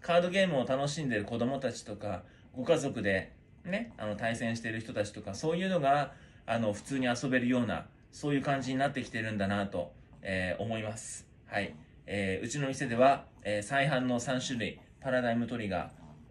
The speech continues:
ロストアビス、アルカナ、入荷しません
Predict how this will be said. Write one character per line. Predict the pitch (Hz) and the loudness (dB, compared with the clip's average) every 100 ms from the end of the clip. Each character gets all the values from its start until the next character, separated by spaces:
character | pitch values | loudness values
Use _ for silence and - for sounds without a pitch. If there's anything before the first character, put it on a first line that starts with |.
| - - | -20 -12
ロ | 110 | -8
ス | 117 | -8
ト | - 113 | 2 2
ア | |
ビ | 101 | 2
ス、 | 98 - - 82 80 | -6 -12 -16 -16 -10
ア | 101 | -6
ル | 117 | -6
カ | 104 | -4
ナ、 | 90 - - - - | -6 -8 -20 -20 -18
入 | 110 107 104 | -10 -8 -4
荷 | 104 - | -6 -6
し | - | -6
ま | 127 | -6
せ | 120 | -4
ん | 117 | -4